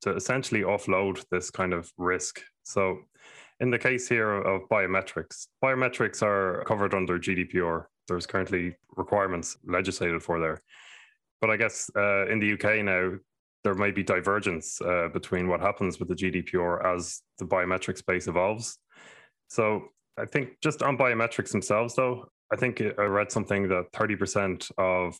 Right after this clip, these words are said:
people who get an error when they put the credit card information the first time in will not fill it back in. So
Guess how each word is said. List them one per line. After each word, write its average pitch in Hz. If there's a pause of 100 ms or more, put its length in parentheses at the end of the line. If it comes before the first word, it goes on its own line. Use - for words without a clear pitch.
people 92
who 90
get 92
an 90
error 92 (120)
when 95
they 87
put -
the 92
credit 92
card 92
information 92
the 85
first 98
time 98
in 95
will 92
not 92
fill -
it 87
back 90
in. 104 (640)
So 107